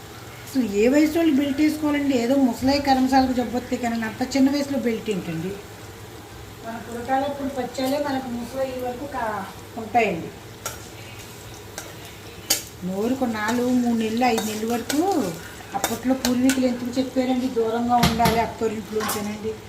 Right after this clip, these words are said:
అవన్నీ ఒక లాజిక్ ఉందండి. అందుకని ఈ పప్పు కూడా అంత విశేషం ఉంటుందండి. బలమైన తిల్లు అండి, అప్పుడు పెడతారు మన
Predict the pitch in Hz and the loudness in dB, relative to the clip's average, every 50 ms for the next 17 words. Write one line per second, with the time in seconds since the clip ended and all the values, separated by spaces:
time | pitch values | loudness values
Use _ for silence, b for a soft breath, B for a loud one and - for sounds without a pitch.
0 | - - - - - 185 202 202 202 214 240 269 302 294 320 330 330 302 285 269 | -16 -16 -16 -12 -8 -6 -4 -4 -2 2 2 2 2 2 0 0 -2 0 2 4
1 | 247 233 233 233 233 294 269 - 262 247 208 185 175 165 160 151 - - - - | 4 4 4 4 2 0 0 0 0 0 0 0 -2 -2 -4 -6 -8 -10 -12 -16
2 | - - - - - - - - - - - - 196 202 196 202 180 - 214 208 | -16 -16 -16 -12 -6 -4 -2 -2 -4 -6 -10 -6 -6 -6 -4 -4 -6 -4 -4 0
3 | 226 262 285 - - 254 233 - - 220 202 - 175 - 240 220 214 233 254 262 | 2 2 2 2 0 0 0 0 0 0 -2 -2 -2 -2 -2 0 2 2 2 2
4 | 240 226 - 214 190 196 - - 208 196 - 170 156 143 - 156 170 156 156 147 | 2 0 -2 -6 -6 -6 -6 -4 -4 -4 -4 -4 -6 -6 -8 -8 -10 -10 -10 -10
5 | 151 - - - - - - - - - 165 - 196 214 220 240 254 277 294 285 | -12 -12 -14 -14 -16 -12 -10 -8 -8 -8 -8 -6 -4 0 4 6 8 8 8 8
6 | - 254 233 226 226 220 202 185 185 185 175 175 160 - 170 165 165 - 180 156 | 6 6 2 2 2 0 0 0 0 -2 -2 -2 0 0 0 0 0 -4 -4 -4
7 | 147 156 156 | -4 -6 -6